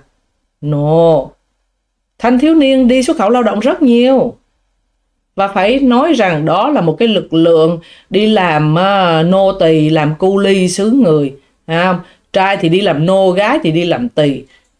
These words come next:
Đó là cái lực lượng mà, à, ô xin, à, nô tỳ, cu ly, à, khủng, đem lại một cái nguồn kiều hối rất lớn cho đảng. Tôi nói thiệt á,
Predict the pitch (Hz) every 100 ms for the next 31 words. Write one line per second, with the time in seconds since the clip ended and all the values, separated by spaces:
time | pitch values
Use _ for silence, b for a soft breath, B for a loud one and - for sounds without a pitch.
0 | _ _ _ _ - 185 294 320 233 247
1 | 175 170 160 143 147 156 151 147 151 170
2 | 170 156 160 185 180 190 180 190 196 185
3 | 180 180 160 151 180 180 180 180 185 208
4 | 208 B B _ _ 180 160 196 285 -
5 | b b 190 202 220 185 170 165 254 233
6 | 190 170 156 165 160 160 185 220 294 240
7 | 320 320 311 381 427 254 185 127 131 202
8 | 277 _ _ _ _ _ _ _ _ _
9 | _ _ _ _ - 247 339 220 180 214